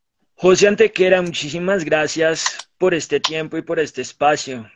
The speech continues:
Y muchísimas gracias también a las personas que se conectaron y que estuvieron pendientes. Eh, y muchísimas gracias a las personas que vean este video en próximos días también. Eh,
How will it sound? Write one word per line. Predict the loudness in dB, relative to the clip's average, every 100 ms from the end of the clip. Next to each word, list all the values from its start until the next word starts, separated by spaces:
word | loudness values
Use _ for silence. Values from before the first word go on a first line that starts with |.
| -18
Y | -12 -12 -10 -12 -12
muchísimas | -14 -10 -8 -4 -2
gracias | -2 -2 -6
también | -8 -6 -2
a |
las | 0 0 0 -12 -20 _ _ _ _
personas | -6 -6 -4 -8 -6
que | -6
se | -6
conectaron | -6 -8 -8 0 2 4 2 -4
y |
que | -10
estuvieron | -12 -8 -6 -6 -6 -8
pendientes. | -6 -4 -4 -8 -6 -6 -6 -12 _ -20 -20 -20 _
Eh, | 0 2 2 0
y | -2
muchísimas | -4 -4 0 2
gracias | 4 4 4
a | 2
las | 2 2
personas | -2 0 -6 0
que | 2
vean | 2 -2
este | -2 2 2
video | 0 -2 0 0 -2 -4 -8
en | -10
próximos | -6 -8 -8 -10 -8 -6
días | -6 -6
también. | -8 -8 -4 -2 -4 -8 _ _ _ _ -2
Eh, | 0 2 2 0 -6